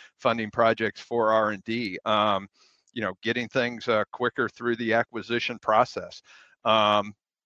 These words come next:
you know, so I, I can't say that I've seen, like, a,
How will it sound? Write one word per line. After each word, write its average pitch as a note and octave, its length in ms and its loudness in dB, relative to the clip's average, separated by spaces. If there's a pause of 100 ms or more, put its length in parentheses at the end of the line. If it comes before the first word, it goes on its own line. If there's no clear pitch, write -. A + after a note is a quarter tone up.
(160)
you C3 100 0
know, A2 140 2
so A#2+ 240 2
I, C3+ 240 6
I C#3 100 4
can't F3+ 260 0
say F3+ 140 4
that C#3+ 140 6
I've C3 140 6
seen, D3 320 -4
like, B2 360 2 (320)
a, C#3 240 2